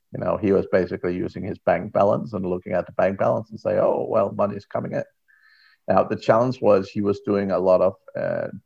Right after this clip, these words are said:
delayed advertising. So, like, pay-per-click,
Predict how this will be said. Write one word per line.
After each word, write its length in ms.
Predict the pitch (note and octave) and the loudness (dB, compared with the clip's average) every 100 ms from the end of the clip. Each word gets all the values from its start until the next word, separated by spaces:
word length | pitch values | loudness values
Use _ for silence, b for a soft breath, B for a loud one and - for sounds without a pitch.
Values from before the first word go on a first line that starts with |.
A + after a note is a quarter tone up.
| - | -2
delayed 400 | F#2+ G2 G2+ G2+ | -2 2 0 0
advertising. 840 | F#2 G2 F#2+ G#2+ - C3+ D3 F#2 G3+ | 0 0 -2 -4 -2 -2 -2 -10 -6
So, 520 | - E2+ E2 E2 - _ _ | 0 0 0 -4 -10 _ _
like, 180 | F2 - _ _ _ - | -6 -6 _ _ _ -6
pay-per-click, 720 | F#2+ D2+ F2 - - F2+ | -4 -4 -8 -6 -2 -2